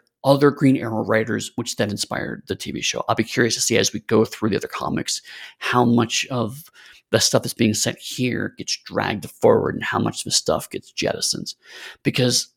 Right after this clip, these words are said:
really, we're now fully away from the sixties version. It, this, this character is almost unrecognizable compared to the version we saw in the sixties. And so I'm glad we did that stop in the Green Lantern, Green Arrow run to see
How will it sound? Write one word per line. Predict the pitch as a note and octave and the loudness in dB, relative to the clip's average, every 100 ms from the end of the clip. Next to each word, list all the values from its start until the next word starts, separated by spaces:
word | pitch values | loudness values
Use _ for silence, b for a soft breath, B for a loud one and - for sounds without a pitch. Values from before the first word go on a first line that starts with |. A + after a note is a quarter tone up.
| _ - | _ -4
really, | F3 E3+ G3+ F#3+ D3+ | 2 8 10 10 8
we're | C3+ | 8
now | B2+ B2 B2 A#2+ A#2+ - _ _ _ _ _ _ _ _ _ _ _ | 6 6 2 2 0 -4 _ _ _ _ _ _ _ _ _ _ _
fully | E3 D#3 C#3+ | 4 8 8
away | B2 | 6
from | A#2+ - | 0 -2
the | A2 | -4
sixties | - - - | -4 -6 -8
version. | D#2 - - | -6 -6 -8
It, | - - C3 C3 | -10 -10 -6 0
this, | C#3 - | 0 2
this | D3 | 0
character | - C3+ B2 A#2 | 0 2 2 0
is | A2+ A2 - - | -2 -2 -4 -4
almost | C3 B2 - - | -4 -2 -4 -4
unrecognizable | B2 - G#2 D2+ F#2+ - - - | -4 -2 -4 -2 -2 -2 -4 -4
compared | - - D2 - | -6 -2 -2 0
to | - | -2
the | F2+ | -2
version | D#2 D#2+ - | 0 -2 -2
we | |
saw | - - - | -2 -2 -2
in | |
the | - | -4
sixties. | - - - - - B B B B B B - | -6 -6 -8 -8 -10 B B B B B B -2
And | A2 | 0
so | A2+ | 2
I'm | A2 | 2
glad | A2+ A#2+ B2 | 4 4 4
we | |
did | B2+ | 4
that | A#2+ - | 2 2
stop | - - - A2 G#2+ - | -2 0 2 2 2 -2
in | A2+ G#2+ G#2 | 0 2 0
the | A2 G#2 G2+ F#2 - | 0 -2 -2 -4 -2
Green | A2 G#2+ | 0 2
Lantern, | G#2+ A#2 | 0 -4
Green | - E2+ | -6 -2
Arrow | A2 A2 | 2 4
run | G#2+ G#2 - | 4 2 0
to | - F#2+ | -2 -2
see | - - - A#2 A#2+ A#2+ - | 0 2 0 0 0 0 -4